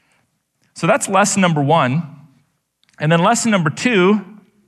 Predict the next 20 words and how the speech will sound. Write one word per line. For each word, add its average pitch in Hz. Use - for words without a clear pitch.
is -
sort 214
of 147
continuing 175
the 135
theme, 151
we 214
give 165
and 160
the 160
Lord 151
provides. 151
Well, 117
how's 156
that? 135
So -
we, 196
we 190
bring 208
our 170